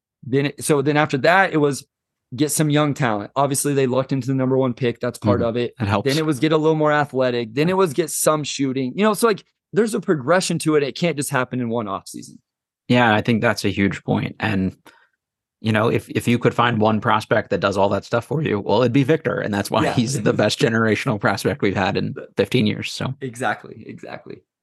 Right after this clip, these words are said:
Speaker 2: Uh, Bryce, if people wanna learn more about the Pistons and they wanna follow a second not very good team, uh, <laughs> that, I mean, that's kinda where we're at. Like, I think where both teams are likely to be in the same position, although you guys will be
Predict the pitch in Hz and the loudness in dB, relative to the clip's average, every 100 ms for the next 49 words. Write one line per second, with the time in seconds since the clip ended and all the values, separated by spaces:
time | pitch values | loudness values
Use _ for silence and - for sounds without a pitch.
0 | - 104 98 139 120 123 123 - 123 127 | 0 2 2 2 0 2 -2 -2 0 2
1 | 113 110 104 107 107 104 98 107 101 98 | 2 2 2 2 2 2 2 2 2 0
2 | - 110 143 165 175 - - 98 95 92 | 0 -2 -2 -4 -6 -10 -6 -2 -2 -2
3 | - 90 92 95 95 95 90 90 - - | -2 0 0 0 0 2 2 0 -4 -4
4 | - - 113 95 98 107 101 98 101 - | -2 0 0 0 0 2 2 2 0 0
5 | 101 135 143 _ _ 98 98 95 90 - | 0 0 -4 _ _ -2 2 2 0 0
6 | 113 95 - 104 107 113 107 107 101 - | -2 -2 -8 -8 -6 -4 -2 -2 -4 0
7 | 110 - - 127 110 110 107 107 104 90 | 0 -2 -4 0 2 4 4 2 0 0
8 | 107 104 120 120 107 117 - 110 101 98 | -2 0 -2 0 2 0 2 2 2 0
9 | 92 110 113 - 107 101 101 - 101 101 | 0 0 2 0 0 0 0 0 0 0
10 | 98 98 98 98 107 - 101 92 98 95 | 0 0 0 2 2 2 2 2 2 2
11 | 95 92 92 92 92 101 | 0 0 -2 -2 -4 -4